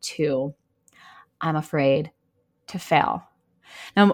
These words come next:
most people just stop there. They're just like, "Well, I'm afraid to fail, so I'm just gonna stay safe in my cave and not have to do anything and just stay in my comfort zone." But they don't take the next step of asking themselves why they don't want to fail.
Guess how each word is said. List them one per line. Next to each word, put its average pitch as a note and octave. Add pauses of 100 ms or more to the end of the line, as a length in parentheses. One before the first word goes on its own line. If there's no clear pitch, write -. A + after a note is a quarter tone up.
most A3
people C#4
just B3+
stop G#3
there. G#3
They're D3+
just E3+
like, F3+
"Well, D4+
I'm B3
afraid B3
to A#3
fail, A#3+
so A3
I'm G3+
just F#3+
gonna G3
stay G3
safe G#3
in F#3
my F3
cave D#3
and D#3
not D#3+
have -
to F3+
do F3
anything F#3
and D#3
just D#3
stay D#3+
in F3+
my F#3
comfort A#3+
zone." - (420)
But -
they G3+
don't B3+
take E4+
the C#4+
next A3
step G#3
of F3 (160)
asking G#3+
themselves F#3 (280)
why E3+ (380)
they E3+
don't C#3+
want A#2
to D#3+
fail. -